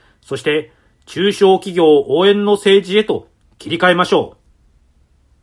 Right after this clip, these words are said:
う。ご町内の皆さん、日本共産党衆議院大阪十八区国政対策委員長の望月良介です。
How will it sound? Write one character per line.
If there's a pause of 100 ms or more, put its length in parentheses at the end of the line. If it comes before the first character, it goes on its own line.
(920)
う。 (840)
ご
町
内
の
皆
さ
ん、 (480)
日
本
共
産
党 (280)
衆
議
院
大
阪
十
八
区 (220)
国
政
対
策
委
員
長
の
望
月
良
介
で
す。